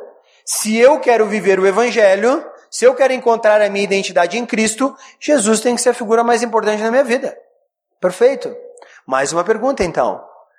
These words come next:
Quem é a figura mais importante na minha vida? Não precisa responder. Quem é a figura mais importante na minha vida?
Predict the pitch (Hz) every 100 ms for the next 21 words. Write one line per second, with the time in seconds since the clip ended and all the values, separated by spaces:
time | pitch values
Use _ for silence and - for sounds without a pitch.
0 | _ _ - 240 247 202 180 - 165 170
1 | 156 147 139 139 135 135 131 120 117 101
2 | 92 62 - _ _ - _ - 127 123
3 | 170 202 185 131 - - - _ _ _
4 | _ _ 214 190 143 127 - 123 131 123
5 | 120 117 113 104 110 101 98 95 85 82
6 | -